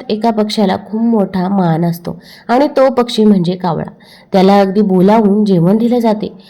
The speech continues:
तुम्ही पाहिलं असेल, मनुष्याच्या मृत्यूनंतर काकस्पर्श महत्त्वाचा मानला जातो. यामागे काय कारण असावे? कावळा आणि पिंडस्पर्श यांचा काय संबंध आहे? तुम्ही पाहिलं असेल, कावळ्याने पिंडाला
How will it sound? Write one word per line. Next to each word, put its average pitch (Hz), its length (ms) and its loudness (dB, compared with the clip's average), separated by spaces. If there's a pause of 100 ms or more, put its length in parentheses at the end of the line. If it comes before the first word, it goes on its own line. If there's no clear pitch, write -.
(240)
तुम्ही 269 200 2
पाहिलं 254 380 2
असेल, 226 480 -2
मनुष्याच्या 196 600 2
मृत्यूनंतर 196 760 -2 (500)
काकस्पर्श 269 720 0
महत्त्वाचा 220 640 -2
मानला 262 280 -2
जातो. 160 340 -6 (340)
यामागे 294 600 2
काय 233 320 0
कारण 233 340 2
असावे? 220 460 0 (560)
कावळा 226 420 4 (120)
आणि 233 340 0
पिंडस्पर्श 220 640 2
यांचा 180 420 -2
काय 214 280 -2
संबंध 208 420 2
आहे? 196 260 -2 (440)
तुम्ही 285 200 2
पाहिलं 247 300 2
असेल, 233 300 0
कावळ्याने 190 500 2
पिंडाला 196 500 0